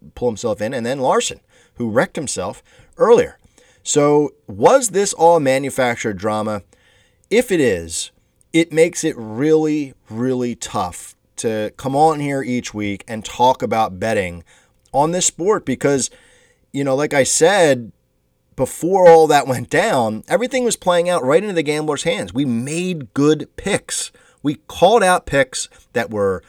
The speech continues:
educated, that had data behind it, that had the gut feelings behind it that you would want, and they were working out perfectly. And then nascar,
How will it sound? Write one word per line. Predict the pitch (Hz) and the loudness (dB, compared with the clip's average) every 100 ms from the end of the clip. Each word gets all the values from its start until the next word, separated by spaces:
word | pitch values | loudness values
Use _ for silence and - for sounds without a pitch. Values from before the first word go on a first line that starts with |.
| _ _ _ _ | _ _ _ _
educated, | 156 190 214 202 196 202 208 _ _ _ | 2 2 2 0 0 -4 -8 _ _ _
that | 104 - | -12 -8
had | 107 98 95 85 | -6 -6 -6 -6
data | 123 180 202 | -2 0 0
behind | 160 - 156 151 147 | 0 -2 -2 -4 -4
it, | 143 - _ _ | -4 -6 _ _
that | 110 104 | -6 -4
had | 107 104 101 95 _ _ | -2 -2 -4 -8 _ _
the | 101 | -14
gut | 87 92 - | -4 -2 -2
feelings | - 151 147 131 | -2 -2 -2 -6
behind | 131 131 127 | -8 -4 -4
it | 123 117 | -4 -4
that | 110 | -6
you | 107 | -6
would | 104 95 | -8 -8
want, | 98 101 95 _ _ _ - | -6 -6 -6 _ _ _ -8
and | 127 131 | -4 -2
they | 139 | -2
were | 143 123 | -4 -6
working | 90 90 123 156 160 151 147 _ | -10 -4 2 2 2 -6 -8 _
out | 110 95 - - _ _ | -6 -6 -8 -20 _ _
perfectly. | - 131 117 - - _ _ - | 0 0 -2 -12 -20 _ _ -10
And | 120 | -4
then | 123 120 107 | -4 -4 -6
nascar, | 113 165 - - 98 90 123 | -4 -4 -4 -4 -6 -6 -8